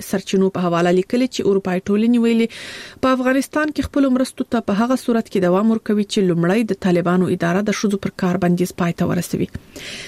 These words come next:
دې ټولنې د ملګرو ملتونو په ادارو کې د ښځو پر کار بندیز له نړیوالو قوانینو سره په ټکر کې وباله او ویلي دي چې له افغانستان سره تر هغو خپلو مرستو ته دوام نسي ورکولای چې د جنسیت موضوع ته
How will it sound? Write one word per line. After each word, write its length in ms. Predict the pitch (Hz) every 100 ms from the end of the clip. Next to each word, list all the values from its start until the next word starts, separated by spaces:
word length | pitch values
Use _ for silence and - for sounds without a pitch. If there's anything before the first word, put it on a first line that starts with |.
| - 196
دې 100 | 277 320
ټولنې 360 | - 226 247 262 233
د 60 | 180
ملګرو 320 | 180 190 240 226
ملتونو 400 | 180 - 233 220
په 80 | -
ادارو 300 | 190 175 190
کې 180 | 220 - 185
د 80 | -
ښځو 280 | - 269 247
پر 80 | - -
کار 180 | 226 208
بندیز 340 | 180 175 220 220
له 80 | 208 190
نړیوالو 420 | 170 170 214 226 -
قوانینو 420 | 175 170 190 202 -
سره 180 | 185 -
په 100 | 180
ټکر 320 | 180 240 254
کې 80 | - 262
وباله 340 | 254 254 254
او 80 | 233
ویلي 280 | 240 254 254 240
دي 80 | 240
چې 720 | - 226 - - - - - 254
له 80 | 254
افغانستان 640 | 240 247 254 285 277 269 -
سره 220 | 262 254 _ -
تر 160 | 247 226 - 208
هغو 280 | 214 226 277 294 - -
خپلو 320 | - 226 196
مرستو 320 | 202 - 208 -
ته 100 | 180 190
دوام 320 | 185 180 190
نسي 260 | 277 269 254
ورکولای 400 | - 240 247 240
چې 100 | 233 208
د 120 | 196
جنسیت 440 | 185 - - - 190
موضوع 280 | 175 185 -
ته 100 | 202